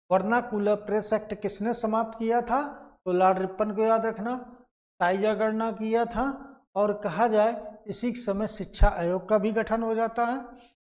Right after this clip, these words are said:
ठीक है, तो ये चीज़ याद रखना। अगला क्वेश्चन बनता है लॉर्ड डफरिन। अब लॉर्ड डफरिन के समय,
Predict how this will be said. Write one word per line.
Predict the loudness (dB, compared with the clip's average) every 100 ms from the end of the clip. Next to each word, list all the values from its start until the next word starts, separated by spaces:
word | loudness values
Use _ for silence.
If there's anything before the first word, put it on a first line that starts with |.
| _ -4
ठीक | -2
है, | -2 -4 -8 -20 _ _
तो | 0
ये | 0
चीज़ | 0 -4 0
याद | 2 2
रखना। | 0 -4 -6 -6 -12 -20 _ _ _ _ _ _ _ _ _ _
अगला | -4 2 6 6 6
क्वेश्चन | -2 -10 -18 _ _ -2 -2 2 0
बनता | 2 0 4 4
है | 6
लॉर्ड | 4 6 6 6
डफरिन। | 2 0 0 -4 -4 -12 -20 _ _ _ _ _ _ _ _ 0
अब | 2
लॉर्ड | 6 6 6
डफरिन | 10 10 10 4
के | -2
समय, | 0 0 0